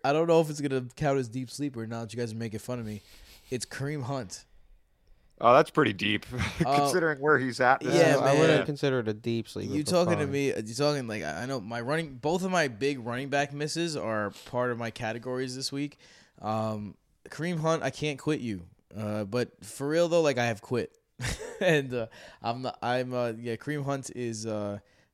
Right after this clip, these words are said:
Speaker 1: not been any, anywhere near my starting lineup for a few, for a few weeks now. But in this matchup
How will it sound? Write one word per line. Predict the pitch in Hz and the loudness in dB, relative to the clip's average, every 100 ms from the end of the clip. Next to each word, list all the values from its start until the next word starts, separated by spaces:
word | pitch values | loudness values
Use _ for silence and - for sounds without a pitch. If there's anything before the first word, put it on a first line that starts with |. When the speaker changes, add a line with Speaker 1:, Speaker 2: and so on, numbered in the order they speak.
| _ | _
Speaker 1:
not | 127 127 147 135 | -6 0 0 0
been | 135 147 143 113 123 127 | -2 -4 -6 -10 -10 -8
any, | 127 135 147 | -6 -4 -4
anywhere | 127 143 139 | -4 -4 -4
near | 127 131 | -4 -4
my | 135 135 | -2 -4
starting | - 135 135 | -2 -4 -4
lineup | 135 139 139 | -2 -2 -4
for | - 120 | -4 -6
a | 107 | -6
few, | 127 131 131 131 127 120 _ _ _ | -4 -2 -2 -2 -4 -8 _ _ _
for | - 120 | -8 -6
a | |
few | 117 139 143 147 | -6 -4 -2 0
weeks | 143 156 147 | 0 -2 -2
now. | 151 156 156 160 _ _ _ | -2 -2 -2 -6 _ _ _
But | - 143 | 0 0
in | |
this | 170 175 | 2 2
matchup | 165 165 165 156 151 | 4 4 4 2 2